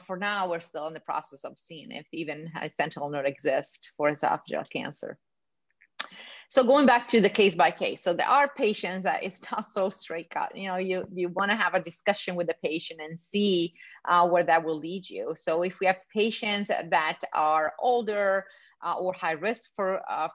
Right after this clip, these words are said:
for surgery, and even if they have maybe one or two risk factors, you wanna have a discussion with them whether it's worth,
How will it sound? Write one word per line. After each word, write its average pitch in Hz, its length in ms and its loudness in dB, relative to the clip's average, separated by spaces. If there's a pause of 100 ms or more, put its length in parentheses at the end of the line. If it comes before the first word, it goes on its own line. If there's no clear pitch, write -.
for 175 220 -4
surgery, 180 760 -4
and 160 160 -10
even 214 220 -6
if 196 160 -8
they - 100 -2
have 170 320 0
maybe 170 440 -4
one 170 280 -2
or 160 220 -4
two 233 240 0
risk 196 260 0
factors, 170 540 0
you 185 140 -4
wanna 180 160 -4
have 170 160 -2
a 170 40 -6
discussion 175 480 -2
with 147 140 -4
them 151 160 -2
whether 160 260 2
it's 151 300 -2
worth, 175 240 6